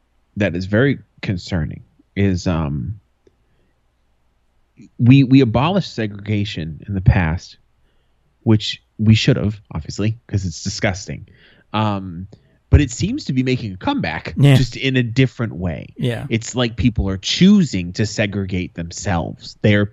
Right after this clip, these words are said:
Speaker 1: they, they want separation. Um, and that's on both sides. I'm not saying that all black people do. I mean, the word "all" and people
Speaker 2: <laughs>
Speaker 1: rarely make any sense in the same sentence when we talk about
Speaker 2: <laughs>
Speaker 1: stuff like this. But,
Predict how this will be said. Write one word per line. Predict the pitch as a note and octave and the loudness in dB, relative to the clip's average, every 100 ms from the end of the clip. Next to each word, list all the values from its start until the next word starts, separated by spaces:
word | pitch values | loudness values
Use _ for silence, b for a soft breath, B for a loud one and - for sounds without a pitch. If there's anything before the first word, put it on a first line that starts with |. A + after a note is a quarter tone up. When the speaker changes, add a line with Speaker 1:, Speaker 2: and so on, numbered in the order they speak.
| - | -6
Speaker 1:
they, | G#2+ G2+ | -4 -4
they | F#2+ G2+ G#2 | -4 -4 -4
want | G2+ G2 F2 | -4 -8 -12
separation. | - G#2+ - F#2 G2 G2 - F2 - b b b b - | -6 -4 -4 -4 -4 -4 -8 -10 -14 b b b b -8
Um, | F#2+ | -4
and | - G#3+ | -2 -2
that's | A#3+ | 0
on | E3 F#2+ | -2 -2
both | E2 | -6
sides. | - C#2 B1+ F#2+ | -10 -14 -14 -6
I'm | D#3 | -4
not | C#3+ | -4
saying | - G#2+ | -4 -6
that | F2 | -6
all | C#2+ | -10
black | - - - | -10 -12 -12
people | - F#2 | -16 -12
do. | G2+ A2 A#2 - | -10 -8 -8 -2
I | C3+ | 4
mean, | C#3 B2 B B B - | 4 4 B B B 2
the | F3+ | 4
word | G3+ A#3+ F3+ - | 6 2 0 -2
"all" | B2+ B2+ C3 A#2+ | 0 2 0 0
and | A2+ - | -2 2
people | C#3+ - F#2 F#2 - _ _ | 0 2 -2 -4 -8 _ _
Speaker 2:
<laughs> | - D3+ - | -2 0 2
Speaker 1:
rarely | D3+ E3+ E3+ D3+ C3+ | 2 4 2 -2 -4
make | B2 A2 | -6 -8
any | A2 G#2 | -12 -12
sense | A2 E2+ - | -12 -12 -14
in | F2 | -16
the | |
same | E2+ F2+ F2+ | -10 -8 -8
sentence | E2+ - - | -12 -14 -12
when | G#2 | -6
we | G#2 | -2
talk | A#2 G#2 | 0 0
about | G2+ D2+ | -2 -6
Speaker 2:
<laughs> | |
Speaker 1:
stuff | - F#2 | -8 -8
like | F2+ | -8
this. | - F2 | -8 -6
But, | - F#2+ | -2 -2